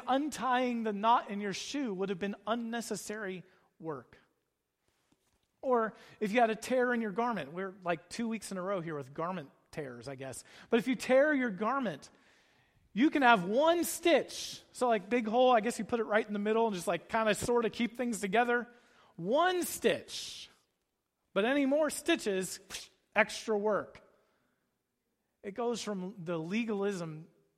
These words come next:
to absurdity. God's commands are for our good, and it's true of all of God's commands.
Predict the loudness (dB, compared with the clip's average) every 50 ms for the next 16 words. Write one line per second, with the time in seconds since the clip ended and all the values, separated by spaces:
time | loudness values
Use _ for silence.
0 | _ _ _ -10 -8 -8 -8 -8 -10 -12 -12 -10 -8 -8 -6 -6 -6 -8 -8 -10
1 | -12 -16 -18 -20 _ _ _ _ _ _ _ _ _ _ _ _ _ _ _ _
2 | _ _ _ _ _ _ _ _ _ _ _ _ _ _ _ _ _ _ _ _
3 | _ _ _ _ _ _ _ _ _ _ _ _ _ _ _ _ _ _ _ _
4 | _ _ _ _ _ _ _ -2 0 0 0 0 -2 -6 -8 -6 -6 -4 -6 -6
5 | -8 -8 -6 -6 -6 -6 -6 -6 -6 -6 -4 -4 -4 -6 -4 -4 -4 -4 -4 -6
6 | -10 -14 -18 _ _ _ _ _ _ _ _ -6 -6 -6 -6 -6 -8 -12 -10 -6
7 | -4 -4 -4 -2 -2 -2 -2 -4 -4 -2 -2 -2 0 -2 -4 -4 -4 -4 -4 -4
8 | -6 -8 -12 -14 -14 -12 -10 -10 -10 -12 -12 -14 -16 -18 -20 -20